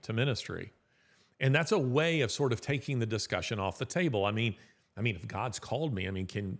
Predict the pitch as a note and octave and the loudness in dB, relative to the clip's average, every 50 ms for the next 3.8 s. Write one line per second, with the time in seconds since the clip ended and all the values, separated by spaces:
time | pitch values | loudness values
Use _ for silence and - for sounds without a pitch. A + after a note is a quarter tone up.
0 | - - - G#2+ G2+ G2+ F#2+ F#2 G#2 A#2+ A#2+ G#2 - - - - - - - - | -10 -8 -6 -2 0 0 2 4 4 4 4 2 0 -2 -2 -2 -2 -2 -2 0
1 | C3 C3 D3 E3+ F3+ - - _ _ _ _ _ _ _ _ _ _ _ _ _ | 2 2 2 0 -2 -6 -10 _ _ _ _ _ _ _ _ _ _ _ _ _
2 | _ _ _ _ _ _ _ _ _ _ _ _ _ _ - A2 G#2 G2 F#2+ G2 | _ _ _ _ _ _ _ _ _ _ _ _ _ _ -4 -2 0 2 4 4
3 | A#2+ C3+ B2 G#2 - - G#2 - - - D#3+ D3 D#3+ F3+ F#3+ - | 6 6 4 2 0 -2 -4 -2 -2 -2 0 0 0 0 -2 -4